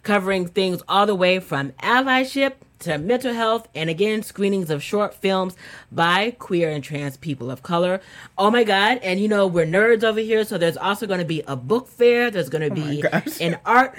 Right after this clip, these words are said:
Speaker 1: gallery.
Speaker 2: I'm
Speaker 1: It's
Speaker 2: most
Speaker 1: like
Speaker 2: excited about the book fair. <laughs>
Speaker 1: Right, it's like, we don't even need to buy any more
Speaker 2: I
Speaker 1: books.
Speaker 2: really don't.
Speaker 1: And yet. Anyway, so you can find out more at kinfolk dot com. That's,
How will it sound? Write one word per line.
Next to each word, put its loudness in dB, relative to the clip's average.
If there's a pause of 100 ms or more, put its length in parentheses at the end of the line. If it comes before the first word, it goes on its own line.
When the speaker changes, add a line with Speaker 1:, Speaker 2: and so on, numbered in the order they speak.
Speaker 1:
gallery. 4
Speaker 2:
I'm 6
Speaker 1:
It's 6
Speaker 2:
most 8
Speaker 1:
like 2
Speaker 2:
excited 6
about 0
the -2
book 6
fair. 6
<laughs> 8
Speaker 1:
Right, 6
it's 2
like, 2
we 6
don't 6
even 2
need 0
to -4
buy 0
any -2
more 2
Speaker 2:
I 4
Speaker 1:
books. 2
Speaker 2:
really -2
don't. -10
Speaker 1:
And 2
yet. -2 (520)
Anyway, 2
so 2
you 2
can -2
find 0
out 2
more 0
at -6
kinfolk -2
dot -2
com. -4
That's, -6